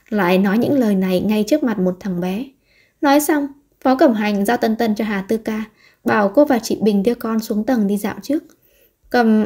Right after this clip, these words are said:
áo khoác và giày của Tân Tân lên, bọn họ cùng đi ra ngoài cửa. Đợi hai người đi rồi, Phó Cẩm Hành không cần kiêng dè gì nữa. Hắn nhìn Phó Chí Uyên và Mai Lan phát tác tại chỗ. "Hai người hủy hoại tôi còn chưa đủ à? Còn muốn hủy hoại con trai tôi nữa sao?"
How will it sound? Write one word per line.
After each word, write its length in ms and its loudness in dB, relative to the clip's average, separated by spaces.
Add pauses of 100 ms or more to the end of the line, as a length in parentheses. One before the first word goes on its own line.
áo 220 -2
khoác 320 -2
và 140 -2
giày 160 2
của 120 -2
Tân 220 0
Tân 140 0
lên, 260 0 (360)
bọn 160 -4
họ 300 -4
cùng 200 2
đi 120 0
ra 140 -4
ngoài 260 -4
cửa. 220 -4 (720)
Đợi 280 6
hai 160 0
người 260 2
đi 160 2
rồi, 360 -2 (320)
Phó 140 2
Cẩm 220 2
Hành 280 -2
không 220 2
cần 180 2
kiêng 220 2
dè 200 -2
gì 160 0
nữa. 260 -2 (580)
Hắn 320 2
nhìn 140 4
Phó 180 -2
Chí 220 -2
Uyên 180 4
và 100 -4
Mai 220 -2
Lan 260 -2 (100)
phát 180 -6
tác 180 -2
tại 180 -6
chỗ. 240 -4 (680)
"Hai 200 4
người 220 8
hủy 160 6
hoại 240 2
tôi 160 4
còn 140 2
chưa 140 6
đủ 180 8
à? 240 0 (320)
Còn 220 4
muốn 180 8
hủy 140 8
hoại 280 2
con 180 2
trai 200 2
tôi 140 6
nữa 160 4
sao?" 260 0